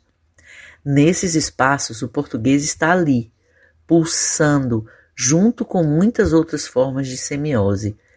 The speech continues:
e, inclusive, dialogando com muitas outras línguas. Em pleno século vinte e um, também significamos e lemos o mundo em português nas esferas física e digital,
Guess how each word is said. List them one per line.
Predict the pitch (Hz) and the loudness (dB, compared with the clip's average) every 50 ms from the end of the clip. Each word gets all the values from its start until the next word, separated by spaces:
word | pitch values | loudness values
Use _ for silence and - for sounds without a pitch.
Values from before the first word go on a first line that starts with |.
| _ _ | _ _
e, | - 156 151 | 0 2 2
inclusive, | 143 147 156 - 214 202 190 160 147 147 156 147 - 226 220 - _ _ _ _ _ | 2 2 0 0 0 0 2 2 0 0 0 -2 -4 -6 -12 -12 _ _ _ _ _
dialogando | - 220 247 254 233 233 226 190 147 117 - 123 127 139 | 2 2 4 4 4 2 2 0 -2 -2 -2 -2 -2 -4
com | 139 - 190 190 | -6 -4 -4 -2
muitas | 170 139 123 127 - - 165 151 | -2 -2 -2 -2 -4 -4 -2 0
outras | 139 123 123 - - 196 196 | 0 -2 -2 -2 -4 -4 -2
línguas. | 180 143 107 95 95 - - - - - - - _ _ _ _ _ _ _ _ _ | -2 -2 -2 -4 -4 -6 -8 -10 -12 -14 -14 -16 _ _ _ _ _ _ _ _ _
Em | 160 160 | -4 -4
pleno | 147 - - 208 233 247 233 208 | -2 0 2 2 4 4 2 0
século | - - - - 110 113 - 120 113 107 | -2 -4 -4 -4 -4 -4 -4 -4 -4 -4
vinte | 113 123 117 - - - | -4 -4 -6 -8 -6 -6
e | 117 | -4
um, | 131 143 139 123 - _ - - _ _ - - _ _ _ | -4 -4 -4 -6 -8 _ -20 -20 _ _ -20 -20 _ _ _
também | 233 233 220 202 202 196 214 | 2 2 4 4 2 2 2
significamos | 220 - - 196 - 196 190 190 175 - - 160 - - 139 131 139 143 147 156 160 - - - | 0 -2 -4 -4 -2 -2 -2 -2 -2 -4 -6 -8 -4 -2 -2 -2 0 0 -2 -2 -2 -4 -4 -2
e | - 160 151 | 0 2 2
lemos | 143 143 143 131 135 131 117 135 | 2 2 0 0 -2 -4 -4 -4
o | 127 | -4
mundo | 123 120 123 147 170 175 185 | -2 -2 -2 -2 0 0 0
em | 160 139 | -2 -2
português | - - 120 120 - - 107 107 113 120 143 180 214 220 - - - - - - - - _ _ | -2 -2 -2 -2 -2 -6 -8 -2 0 2 2 2 2 0 -2 -8 -12 -18 -20 -20 -20 -20 _ _
nas | 180 190 196 185 | 0 0 0 0
esferas | 220 208 - - 147 131 110 117 - - - | -2 -4 -2 2 2 2 2 2 0 -2 -4
física | - 170 165 170 180 208 202 - 247 | -2 0 0 0 0 -2 -2 0 0
e | 247 220 | 0 2
digital, | 202 220 233 254 254 - - 190 139 131 127 127 | 0 0 0 0 -2 0 0 0 0 0 0 -2